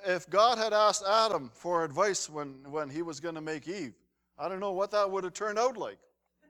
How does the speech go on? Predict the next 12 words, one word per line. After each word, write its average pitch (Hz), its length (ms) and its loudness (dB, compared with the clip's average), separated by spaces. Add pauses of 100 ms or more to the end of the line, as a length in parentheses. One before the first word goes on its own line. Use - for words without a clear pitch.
(2250)
Or 185 120 0
maybe 240 320 2
if 170 200 -2
God 226 260 4
would 226 160 2
have 185 180 -4 (120)
made 202 280 -2
Eve 226 260 -2
first 190 340 -2
and 190 100 -4
then 190 120 0
said, 180 220 -4